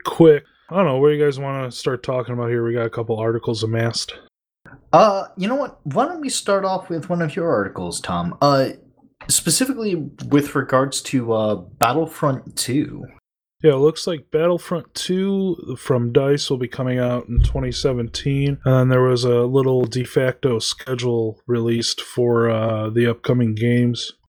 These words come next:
Speaker 1: It looks like we're gonna get a, yeah, Battlefront two next year, or Battlefront four, if you think about it. Uh, in twenty eighteen, there's gonna be another game coming out. Uh,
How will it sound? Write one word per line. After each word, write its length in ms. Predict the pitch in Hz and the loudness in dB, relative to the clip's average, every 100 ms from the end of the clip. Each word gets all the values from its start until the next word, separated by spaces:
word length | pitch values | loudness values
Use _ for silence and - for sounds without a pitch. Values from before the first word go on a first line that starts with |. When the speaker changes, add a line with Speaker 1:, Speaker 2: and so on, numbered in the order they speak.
| - | 0
Speaker 1:
It 120 | 131 | 4
looks 220 | 131 139 - | 4 2 0
like 100 | 127 | 0
we're 140 | 127 | 0
gonna 120 | 127 | 0
get 160 | 131 131 | 2 2
a, 320 | 123 120 117 - | 4 2 0 -2
yeah, 180 | 147 120 | 0 2
Battlefront 600 | 110 - 143 151 165 147 | 2 2 2 2 0 -6
two 320 | - 160 156 | -6 -2 0
next 340 | 151 151 - - | 0 -2 -4 -2
year, 380 | 143 131 131 - _ _ - | 0 2 0 -6 _ _ -12
or 60 | 120 | -6
Battlefront 580 | 117 120 123 - 113 - | 0 2 2 0 -4 -2
four, 340 | - 123 117 | 0 2 2
if 120 | 113 | -2
you 60 | - | -6
think 180 | 120 113 | -6 -4
about 240 | 113 113 | -2 0
it. 140 | 120 - | 0 2
Uh, 200 | 120 117 | 2 4
in 80 | 117 | 2
twenty 320 | - 143 139 | 0 0 2
eighteen, 560 | 131 - - 143 147 147 | -2 -2 0 2 2 2
there's 220 | 131 123 | 0 -2
gonna 180 | 131 127 | -4 -6
be 140 | 123 | -4
another 420 | 123 127 135 143 | -2 -2 2 2
game 420 | 131 139 139 139 | 2 0 0 -2
coming 280 | 135 - 135 | -4 -2 0
out. 340 | 135 139 139 - | 2 2 0 -2
Uh, 360 | 120 117 117 | -2 -2 -2